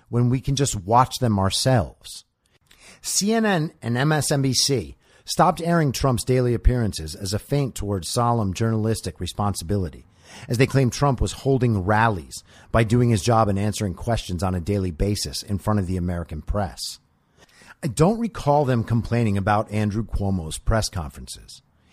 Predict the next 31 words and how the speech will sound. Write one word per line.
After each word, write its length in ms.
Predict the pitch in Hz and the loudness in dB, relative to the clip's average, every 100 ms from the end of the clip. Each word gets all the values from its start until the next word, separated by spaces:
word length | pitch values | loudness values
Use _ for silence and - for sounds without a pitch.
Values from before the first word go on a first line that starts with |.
| - - - | -20 -12 2
They 120 | 147 | 6
would 140 | 202 | 8
air 160 | 180 151 | 8 6
them 220 | 131 123 | 6 4
live, 520 | 110 127 156 - - - - - | 6 4 4 0 -10 -20 -20 -2
as 140 | 135 | 2
if 100 | 156 | 2
the 80 | - | 2
result 500 | 156 123 143 175 - | 2 4 4 4 2
of 160 | 107 101 | -4 0
New 180 | 117 135 | 2 4
York's 320 | 139 139 - | 4 2 -2
poor 240 | - 139 | -2 2
management 500 | 117 131 127 80 95 | 2 2 0 -2 -4
was 120 | 92 | -4
a 40 | 101 | -2
national 440 | 101 98 95 92 | 0 -2 -4 -4
issue. 340 | 98 107 - - _ _ _ _ - - | -2 -4 -6 -14 _ _ _ _ -20 -6
They 100 | - | 4
would 120 | 160 139 | 4 4
provide 380 | 147 156 147 | 4 4 4
commentary 720 | - 240 247 156 208 101 82 | 0 0 2 0 0 -2 -4
about 280 | 87 110 110 | -4 -2 0
how 200 | 104 120 | 0 0
Cuomo 540 | - - 135 127 82 69 - - | 0 -2 0 0 -2 -6 -18 -4
was 160 | 110 | 0
exactly 600 | 113 95 80 127 135 139 123 | 0 -2 0 4 4 2 0
the 140 | 107 | 0
leader 280 | 104 117 101 | 0 0 0
we 140 | 95 | 0
needed, 420 | 95 107 101 - | 0 0 -2 -8